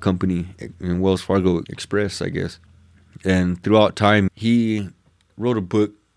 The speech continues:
He wrote a book. There's over three hundred and ninety something train robberies that had happened. And this is some of the history, some of the non-native history that,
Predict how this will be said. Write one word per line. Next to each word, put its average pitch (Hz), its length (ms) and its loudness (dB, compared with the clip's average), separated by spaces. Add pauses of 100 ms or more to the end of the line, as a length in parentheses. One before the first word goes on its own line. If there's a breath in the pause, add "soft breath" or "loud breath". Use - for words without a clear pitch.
(420)
He 107 100 2
wrote 110 220 6
a - 20 6
book. 101 420 4
There's 98 220 0
over 98 220 2
three 104 240 0
hundred 107 320 4
and 90 100 2
ninety 98 260 4
something 95 720 0 (100)
train 104 260 2
robberies 87 480 2
that 90 260 -2 (600 soft breath)
had 82 220 2
happened. 90 460 0
And 90 80 0
this 90 200 -2
is 87 100 -2
some 95 160 2
of 92 80 2
the 87 60 2
history, 87 400 -2 (100)
some 101 220 2
of 98 40 4
the 92 60 6
non-native 92 540 4
history 90 380 -2
that, 90 200 -2